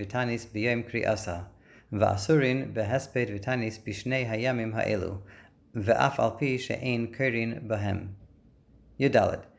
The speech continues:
מצוות יום יוד דלת לבני כפרים ועיירות, ויום טס וו לבני כרכים, להיותם יום שמחה ומשתה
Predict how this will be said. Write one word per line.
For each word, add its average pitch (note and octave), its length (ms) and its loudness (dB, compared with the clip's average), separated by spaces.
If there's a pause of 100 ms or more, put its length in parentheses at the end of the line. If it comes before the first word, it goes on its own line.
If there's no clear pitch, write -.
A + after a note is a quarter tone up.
(320)
מצוות D#3+ 480 0
יום C#3 200 2
יוד B2 180 0
דלת G#2 420 2
לבני A2+ 500 -2
כפרים A2+ 640 -2
ועיירות, G#2+ 580 2 (460)
ויום B2 300 2
טס B2+ 300 -6
וו B2+ 440 2
לבני A2+ 300 0
כרכים, A#2 560 0 (460)
להיותם B2+ 800 0
יום A2+ 340 0
שמחה E3+ 540 -4 (200)
ומשתה C#3 500 2